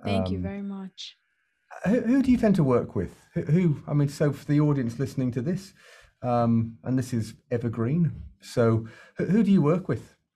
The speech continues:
Speaker 2: Um, who would reach out
Speaker 1: Anybody.
Speaker 2: to you? Who would,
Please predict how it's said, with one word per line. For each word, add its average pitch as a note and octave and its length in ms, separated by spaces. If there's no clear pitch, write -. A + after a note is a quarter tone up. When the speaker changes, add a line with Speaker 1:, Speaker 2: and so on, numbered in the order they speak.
Speaker 2:
Um, A#2 580
who D#3 140
would D#3 160
reach - 200
out C3 100
Speaker 1:
Anybody. F3+ 240
Speaker 2:
to C3+ 40
you? C3 380
Who C#3 140
would, C3 280